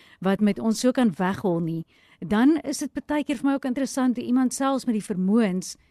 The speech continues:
nie by daai potensiaal kan uitkom nie. So daarvoor is ons baie dankbaar vir Jannie, wat as 'n afrigter en outeur en as motiveringsspreker ook vir ons vanoggend sommer net motiveer met wat hy te deel het.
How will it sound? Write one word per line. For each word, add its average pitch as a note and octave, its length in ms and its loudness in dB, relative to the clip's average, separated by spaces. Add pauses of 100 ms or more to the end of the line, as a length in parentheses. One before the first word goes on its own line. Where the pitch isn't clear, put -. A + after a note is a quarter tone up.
(140)
nie G#3+ 160 2
by A3+ 120 0
daai F#3 200 2
potensiaal F3 640 -2
kan F#3+ 200 -6
uitkom F#3+ 400 -2
nie. - 160 -10 (380)
So A3+ 180 2
daarvoor A3+ 300 4
is C#4+ 100 2
ons C4+ 140 4
baie B3 240 2
dankbaar A#3 460 2
vir A#3+ 140 -2
Jannie, B3 360 4 (460)
wat F#3+ 240 -2
as - 120 -2
'n - 80 -6
afrigter B3 540 0
en G3+ 160 0
outeur A3 400 0
en G#3 120 2
as G3 140 -2
motiveringsspreker G3+ 920 -2
ook A3 200 -2
vir - 260 -8
ons A3 260 0
vanoggend A3+ 580 0
sommer G3 300 0
net G3 180 0
motiveer F3+ 640 0
met E3+ 160 -4
wat D#3+ 200 -4
hy D#3 200 -4
te E3+ 120 -6
deel D#3 260 -6
het. - 160 -16